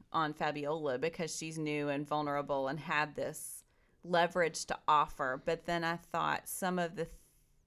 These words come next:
some of the ways that Fabiola responded, I didn't find to be as authentic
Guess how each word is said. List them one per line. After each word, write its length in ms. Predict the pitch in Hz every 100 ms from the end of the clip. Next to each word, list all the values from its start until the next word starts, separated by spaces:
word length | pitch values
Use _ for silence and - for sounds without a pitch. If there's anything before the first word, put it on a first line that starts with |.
| _ _ _ - - -
some 180 | - 285
of 60 | 262
the 80 |
ways 180 | 233 202
that 100 | 196
Fabiola 460 | - 175 175 160 151
responded, 800 | 147 - - 170 165 151 143 -
I 100 | -
didn't 380 | 156 170 165 -
find 320 | - 160 151
to 100 | -
be 200 | 143 151
as 280 | 139 143 - - - _ -
authentic 840 | 147 - 160 156 139 104 - -